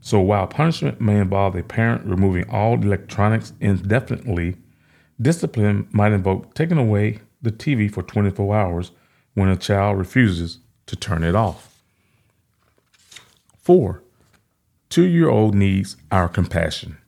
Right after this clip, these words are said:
Toddlers spend most of their day frustrated, thinking about it for a minute. They want to be able to put on their own clothes, but they can't. They want to be able to explain when they're sad,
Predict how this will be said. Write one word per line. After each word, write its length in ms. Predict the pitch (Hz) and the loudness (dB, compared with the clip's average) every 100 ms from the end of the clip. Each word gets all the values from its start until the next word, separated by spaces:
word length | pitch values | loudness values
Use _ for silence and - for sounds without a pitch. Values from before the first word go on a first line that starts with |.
| _ _ _ _ _ _ _ _ _ - | _ _ _ _ _ _ _ _ _ -2
Toddlers 400 | 135 156 165 156 | 0 2 0 -2
spend 340 | - 107 95 | 2 4 4
most 300 | 95 123 - | 4 2 -2
of 120 | 107 | -2
their 160 | 101 113 | 2 2
day 240 | 92 87 | 0 -2
frustrated, 680 | 87 139 139 - 135 139 143 - _ _ _ - | -2 -2 -2 0 0 0 -4 -14 _ _ _ 0
thinking 220 | 131 123 | 0 2
about 360 | 98 92 90 117 | 0 0 -2 -4
it 220 | 107 - | -4 -4
for 160 | 101 | -2
a 100 | 87 | -2
minute. 380 | 82 92 82 82 _ _ _ _ _ _ _ - _ _ _ _ _ _ | 0 0 0 -4 _ _ _ _ _ _ _ -20 _ _ _ _ _ _
They 120 | 135 | 2
want 220 | 147 160 147 | 4 2 0
to 60 | |
be 100 | 117 | 0
able 180 | 113 101 | 2 0
to 80 | 98 | -4
put 500 | - 151 160 - _ _ _ _ | -4 0 0 -2 _ _ _ _
on 160 | 104 98 | 2 2
their 160 | 90 85 | 2 0
own 140 | 85 | -2
clothes, 640 | - 117 123 139 156 - - | -2 0 2 0 -4 -8 -10
but 200 | - 87 | -8 -6
they 80 | 87 | -6
can't. 500 | - 90 98 151 - _ _ _ _ _ _ | -2 0 0 -4 -12 _ _ _ _ _ _
They 80 | 135 | 2
want 180 | 151 147 | 2 2
to 80 | 117 | -2
be 140 | 110 | 0
able 120 | 101 | -2
to 120 | 101 87 | -4 -6
explain 960 | - - - 117 127 127 123 127 123 - | -6 -12 -8 -2 2 2 2 0 -4 -4
when 180 | 98 90 | 0 0
they're 140 | 82 | 0
sad, 640 | - 101 107 120 127 - | -2 0 2 2 0 -6